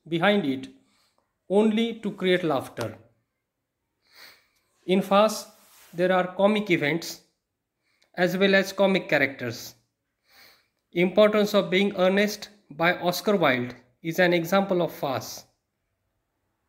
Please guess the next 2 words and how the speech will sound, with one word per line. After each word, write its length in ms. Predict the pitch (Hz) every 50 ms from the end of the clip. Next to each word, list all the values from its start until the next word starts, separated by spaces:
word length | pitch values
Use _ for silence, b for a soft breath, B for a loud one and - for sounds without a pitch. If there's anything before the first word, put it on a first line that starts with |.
| _ 679 679 679 _ _ _ _ _ _ 440 _ _ _ _ _ _ _ _ _ _ _ _ _ _ _ _ B B B B B B B B _ -
Next 260 | 180 208 208 214 -
type, 280 | - 214 208 220 226